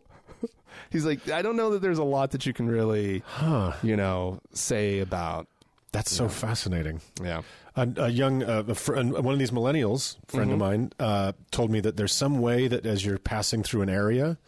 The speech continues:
Speaker 2: you can check what the top Google searches are.
Speaker 1: Oh, really?
Speaker 2: Yeah. And I don't know
Speaker 1: Okay.
Speaker 2: how you do it, but he said when they <laughs> drive through Provo, Pro-, Provo, Utah, for those of you who've never heard of it, <laughs> uh, it's a very conservative, uh, Mormon part of the state,
Speaker 1: Uh-huh.
Speaker 2: and,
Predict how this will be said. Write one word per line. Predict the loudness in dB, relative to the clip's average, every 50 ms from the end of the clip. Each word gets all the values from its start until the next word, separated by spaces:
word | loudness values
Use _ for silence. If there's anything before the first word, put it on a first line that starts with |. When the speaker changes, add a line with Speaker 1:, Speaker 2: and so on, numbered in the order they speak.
| _ -20 -20 -20 -20 -20 -20 -20 -12 -4 0
Speaker 2:
you | 0 0
can | 2 0 0
check | 0 2 0 0 0 0
what | -2 -2 0
the | -4
top | -4 -2 0 0 0 -2 -2 0
Google | 0 2 2 2 0 0
searches | 2 0 0 0 0 0 0 0 0 -2
are. | -2 0 0 0 0 -2 -4 -6 -8 _ _ -8
Speaker 1:
Oh, | -4
really? | 0 2 2 2 2 0 -2 -4 -8 -12 -18 -14 -4
Speaker 2:
Yeah. | -2 0 2 2 2 0 -2 -4 -6 -12 -20 -8 -4
And | -2 -2 0 0
I | -2
don't | 0 0
know | 0 2
Speaker 1:
Okay. | 2
Speaker 2:
how | 2
you | 2 2
do | 2 4 2 2
it, | 2 0
but | -2 -2
he | 0 0 0 0
said | 2 0 0 2
when | 2 0 2
they | 2 0 2
<laughs> |
drive | 0 0 0 0 -2 -4 -4
through | -4 -2 0 2 2 2 0 -2 _ _ _ _ _
Provo, | 0 2 2 2 2 2 2 2 2 0 -2 -2
Pro-, | 0 0 0 0 0 _ -8 -2
Provo, | 0 0 2 2 2
Utah, | 4 2 2 2 0 0 0 0 -2
for | -2 -4 -2 0
those | 0 0 0 0
of | 0 0
you | 0 0 0 -2
who've | -4 -8 -14 _ _ _ _ _ _ _ _ _ -6
never | -4 -2 -2 0 0
heard | 0 0 0 0
of | 0 -2
it, | -4 -4 -8 -14 -16 -14 -12 -6 -6 -6
<laughs> | -4 -4 -6 -6 -4 -4 -2
uh, | 0 0 2 2 2 2 2 2 0 -2
it's | -2 -2
a | 0
very | 0 0 0
conservative, | -2 -2 -2 -2 0 0 0 2 2 2 2 0 0 -2 -6 -6 -4
uh, | -2
Mormon | 0 2 2 2 2 2 2 2 0
part | 0 0 0 0
of | 0 -2
the | -2 -4
state, | -2 -2 0 0 -2 -2 -2
Speaker 1:
Uh-huh. | 0 0 2
Speaker 2:
and, | 2 2 0 -2